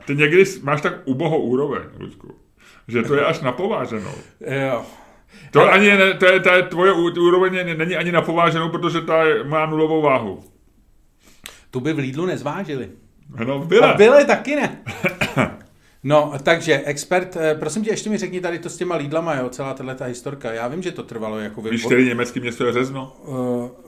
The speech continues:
Speaker 2: eh, vím, nebo věděl jsem to, ale zapomněl jsem to.
Speaker 1: No, a to je ten problém, o kterém budeme mít hádku. Máme říkat Regensburgu Regensburg, anebo Řezno?
Speaker 2: Regensburg to je, no.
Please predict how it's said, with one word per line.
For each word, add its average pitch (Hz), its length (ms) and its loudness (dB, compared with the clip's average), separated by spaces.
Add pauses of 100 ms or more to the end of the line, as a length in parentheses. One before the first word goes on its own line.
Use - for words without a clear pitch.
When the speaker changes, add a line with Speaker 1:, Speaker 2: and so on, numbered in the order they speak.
Speaker 2:
eh, 123 1700 -20
vím, 123 420 -4
nebo 127 200 -8
věděl 120 300 -4
jsem 123 200 -10
to, 117 240 -14
ale 120 100 -8
zapomněl 117 360 -10
jsem 113 180 -14
to. - 100 -20 (220)
Speaker 1:
No, 135 280 -8 (340)
a - 60 -4
to 180 120 -2
je - 60 2
ten 196 160 -4
problém, 185 340 0
o 175 60 0
kterém 175 280 -2
budeme 170 240 -2
mít 160 100 -4
hádku. 117 540 -8 (220)
Máme 196 320 2
říkat 180 500 0
Regensburgu 147 640 -2
Regensburg, 143 520 -4
anebo 127 280 -4
Řezno? 90 320 -8
Speaker 2:
Regensburg 143 720 -6
to 123 60 -16
je, 117 120 -16
no. 113 100 -18